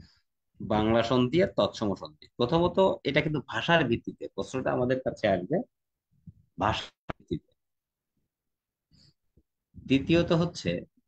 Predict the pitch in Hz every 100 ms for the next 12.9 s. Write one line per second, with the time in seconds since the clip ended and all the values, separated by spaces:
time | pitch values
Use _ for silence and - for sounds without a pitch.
0 | - 127 143 160 123 120 127 135 147 147
1 | - 139 135 - 160 156 147 113 85 -
2 | 95 - _ - 117 127 135 131 127 123
3 | 120 120 _ _ _ _ _ _ _ _
4 | _ _ - 110 120 139 147 151 151 156
5 | - _ _ _ _ - - 131 139 160
6 | 180 175 156 160 165 165 156 - 185 -
7 | - _ _ _ _ _ _ _ _ _
8 | - - 156 156 156 156 156 160 165 _
9 | _ _ _ _ - 120 - 139 131 -
10 | 143 139 135 135 127 117 117 110 101 92
11 | 95 101 95 87 - _ _ _ _ _
12 | _ _ 120 120 117 127 151 170